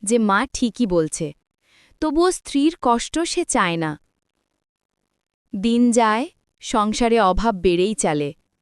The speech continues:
কখনো চাল ফুরিয়ে যায়, কখনো তেল। রফিক চেষ্টা করে, কিন্তু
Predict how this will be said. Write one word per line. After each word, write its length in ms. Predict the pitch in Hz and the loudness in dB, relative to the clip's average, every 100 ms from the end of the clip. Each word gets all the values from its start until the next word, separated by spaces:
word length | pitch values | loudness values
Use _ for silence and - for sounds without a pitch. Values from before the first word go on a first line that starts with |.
| _ - - - | _ -20 -6 0
কখনো 380 | 220 - 262 | 0 2 0
চাল 340 | 240 226 208 233 | 2 2 2 0
ফুরিয়ে 360 | - 247 247 | -2 0 2
যায়, 320 | 226 226 254 339 _ _ _ - | 2 0 -2 -8 _ _ _ -2
কখনো 360 | 220 - 262 | -2 2 0
তেল। 480 | 285 - 220 190 160 - _ _ _ _ _ - - 226 | 2 2 2 2 -2 -10 _ _ _ _ _ -20 -10 2
রফিক 420 | 262 - 330 - | 2 4 0 0
চেষ্টা 380 | 254 240 - 285 | -2 -2 -2 -4
করে, 340 | 277 214 180 - _ _ _ | -2 -2 -2 -8 _ _ _
কিন্তু 240 | 269 254 | -2 -2